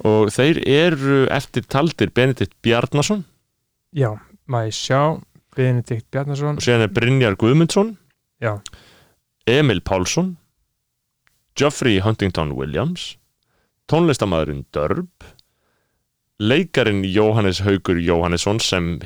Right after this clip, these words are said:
Speaker 1: hingað til og fram að þessu var sá sem styrkti okkur um mest á mánuði. Það voru þrjátíu og tveir bandaríkjadalir, hann bæti sérst auka tveimur dölum við.
Speaker 2: Mhm.
Speaker 1: Sá, eh, titill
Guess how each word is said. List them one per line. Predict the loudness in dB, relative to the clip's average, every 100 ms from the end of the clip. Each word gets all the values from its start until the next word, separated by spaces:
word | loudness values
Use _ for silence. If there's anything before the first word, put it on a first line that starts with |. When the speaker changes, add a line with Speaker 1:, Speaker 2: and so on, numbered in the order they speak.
| -6
Speaker 1:
hingað | -2 -2 -2 -2 -4
til | 0 0 2
og | -2
fram | -2 -4 -2 -6
að | -4
þessu | -4 -4 -10
var | -4 0 0 -2 -6 -20 -20 -20
sá | -12 -2 -2
sem | 0 -4
styrkti | 0 -2 0 0
okkur | 0 0 2
um | 2 0
mest | -2 -2 -2
á | 0
mánuði. | 0 0 -2 -4 -10 _ -4
Það | 0
voru | 0 2
þrjátíu | 0 0
og | -2
tveir | -2 0
bandaríkjadalir, | -2 -2 -2 -2 0 0
hann | 0
bæti | -2 -2
sérst | -4 -2
auka | -2 0
tveimur | 0 0
dölum | -2 -2 -2
við. | -4
Speaker 2:
Mhm. | -6 -20 -20 -20 -14
Speaker 1:
Sá, | -6 -2 2 2 2 2
eh, | 0
titill | 0 0 0 -2 -4